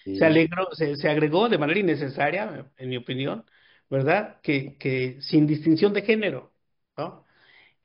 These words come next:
Speaker 1: Y hubo una reforma al artículo ciento veintitrés constitucional, pero también una reforma a la Ley Federal de Trabajo sobre ese tema, y también van a generar seguramente muchas normas al respecto, ¿no?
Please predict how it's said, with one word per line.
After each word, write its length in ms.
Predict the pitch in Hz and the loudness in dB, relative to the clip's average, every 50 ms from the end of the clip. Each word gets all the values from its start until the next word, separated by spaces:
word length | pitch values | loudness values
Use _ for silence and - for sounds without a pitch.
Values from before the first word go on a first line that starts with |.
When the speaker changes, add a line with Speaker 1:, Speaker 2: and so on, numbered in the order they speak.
| _ _ | _ _
Speaker 1:
Y 180 | - 151 143 156 | -6 0 2 4
hubo 100 | 180 208 | 4 4
una 140 | 220 214 190 | 4 4 4
reforma 340 | 180 165 180 185 185 190 | 4 6 4 4 4 4
al 80 | 185 165 | 2 2
artículo 340 | 151 139 - 170 170 180 160 | 0 0 -4 -6 -6 -6 -4
ciento 220 | - 180 165 170 | -4 -4 -4 -2
veintitrés 600 | 170 160 156 156 151 165 170 170 170 170 - _ _ _ - 139 131 - _ | -2 -2 -2 -4 -4 -4 -4 -4 -4 -8 -14 _ _ _ -18 -18 -18 -18 _
constitucional, 640 | - 143 135 139 139 147 139 139 139 151 165 180 180 | -4 -4 -4 -4 -6 -10 -8 -4 0 0 0 0 0
pero 160 | - 147 135 | -2 -4 -2
también 200 | - 131 147 160 | -2 0 2 2
una 120 | 160 147 143 | 2 0 0
reforma 240 | 135 - 160 156 147 | -2 0 0 0 0
a 20 | |
la 40 | 139 | 0
Ley 80 | 147 | -2
Federal 220 | 139 147 147 147 151 | -2 0 -2 -2 -2
de 60 | 151 | -2
Trabajo 280 | - 127 139 147 151 147 | -2 -2 -2 -2 -4 -6
sobre 240 | - 135 127 139 | -8 -4 -4 -4
ese 120 | 139 160 139 | -4 -4 -2
tema, 260 | - 160 160 160 165 | 0 2 2 2 0
y 60 | 160 | -2
también 400 | - - 127 131 135 147 160 151 | -4 -4 -2 0 2 2 2 2
van 200 | 143 147 151 160 160 | 2 2 2 2 0
a 60 | 160 | -2
generar 440 | 160 147 139 139 139 143 147 151 143 | -2 -4 -2 0 0 0 -2 -4 -6
seguramente 800 | - 139 135 139 139 135 135 135 131 131 131 151 151 - _ _ _ _ _ _ _ _ - | -8 -6 -4 -2 -2 -2 -2 -6 -8 -8 -8 -10 -10 -10 _ _ _ _ _ _ _ _ -6
muchas 300 | 135 143 139 147 156 139 | -4 -2 0 0 0 0
normas 300 | 135 143 143 143 135 139 | 0 0 0 -2 -2 -4
al 120 | 123 117 | -6 -10
respecto, 460 | - 117 - - - 107 - _ _ _ _ | -10 -14 -16 -18 -20 -20 -20 _ _ _ _
¿no? 120 | 147 151 | -20 -20